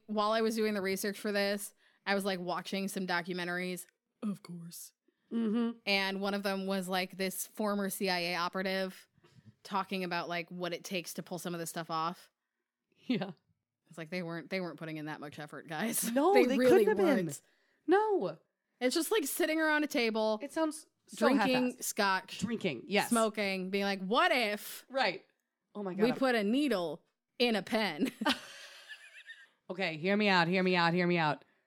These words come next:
Speaker 2: The man loves a milkshake.
Speaker 1: Yeah.
Speaker 2: I fucking can't with that.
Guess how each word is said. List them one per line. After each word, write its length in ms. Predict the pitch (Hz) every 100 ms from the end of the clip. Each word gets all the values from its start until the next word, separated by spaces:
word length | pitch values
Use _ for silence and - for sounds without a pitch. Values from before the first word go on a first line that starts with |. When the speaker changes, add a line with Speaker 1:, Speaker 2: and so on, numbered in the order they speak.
| _ _ -
Speaker 2:
The 160 | 175
man 580 | 180 185 185 180 165 147
loves 640 | 151 156 170 165 147 143
a 40 | 160
milkshake. 720 | 156 156 139 - - - - -
Speaker 1:
Yeah. 180 | 240 220 _ _ _ _
Speaker 2:
I 60 | 185
fucking 400 | - 185 - 165
can't 220 | - 170
with 120 | 165 156
that. 240 | 143